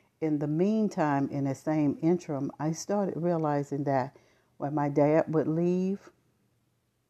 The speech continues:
it would be for long periods of time. It's like the object of permanence. Like when you see a baby playing with a ball and it go, and it go under the bed and then they start crying,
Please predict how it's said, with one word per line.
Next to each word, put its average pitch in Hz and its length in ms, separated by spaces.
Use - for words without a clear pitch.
it 170 100
would 175 200
be 185 140
for 160 180
long 156 420
periods 156 500
of 131 120
time. 151 520
It's 208 180
like 202 280
the - 100
object 160 520
of 127 120
permanence. 151 880
Like 151 240
when 156 180
you 160 80
see 180 280
a 160 60
baby 151 440
playing 147 440
with 147 200
a 135 60
ball 139 640
and 147 160
it 139 100
go, 147 300
and 156 160
it 151 100
go 151 200
under 156 300
the 151 100
bed 156 560
and 147 180
then 156 140
they 151 140
start 143 360
crying, 160 580